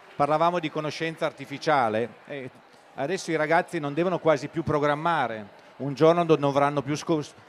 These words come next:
non dovranno perdere tempo a studiare le lingue, per esempio, che ovviamente ci vorrà tempo, però pensate quanto tempo noi risparmieremo che potremo dedicare alle cose che servono per fare le cose meglio, anche quello di sapere ascoltare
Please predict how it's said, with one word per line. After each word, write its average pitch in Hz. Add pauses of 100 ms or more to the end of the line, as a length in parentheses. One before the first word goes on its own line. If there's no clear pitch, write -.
(140)
non 151
dovranno 165
perdere 160
tempo 185
a 139
studiare 147
le 143
lingue, 147
per 123
esempio, 117
che 117 (180)
ovviamente 120
ci -
vorrà 117
tempo, 131
però 127 (380)
pensate 196
quanto 185
tempo 208
noi 175
risparmieremo 196
che 180
potremo 214
dedicare 175
alle 165
cose 190
che 165
servono 160
per 143
fare 139
le 131
cose 139
meglio, 131 (280)
anche 233
quello 202
di 185
sapere 156
ascoltare 107